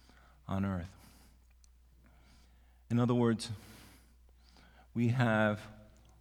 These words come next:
armies. We have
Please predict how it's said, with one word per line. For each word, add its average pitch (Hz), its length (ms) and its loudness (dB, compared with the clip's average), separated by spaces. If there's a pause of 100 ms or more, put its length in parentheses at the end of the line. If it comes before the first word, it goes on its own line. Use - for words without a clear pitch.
(140)
armies. 110 680 -2 (1000)
We 107 140 0
have 101 600 -2